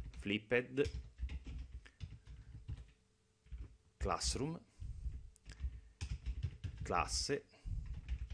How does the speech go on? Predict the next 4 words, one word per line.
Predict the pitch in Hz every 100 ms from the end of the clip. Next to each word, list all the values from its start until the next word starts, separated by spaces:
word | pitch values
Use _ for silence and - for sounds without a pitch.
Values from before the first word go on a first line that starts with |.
| - - - - - -
capovolta, | - - 95 90 - - - - - - _ _ - - - - - - _ - - - - - -
separati | - 110 110 98
da | 104
virgola. | 92 87 - 92 87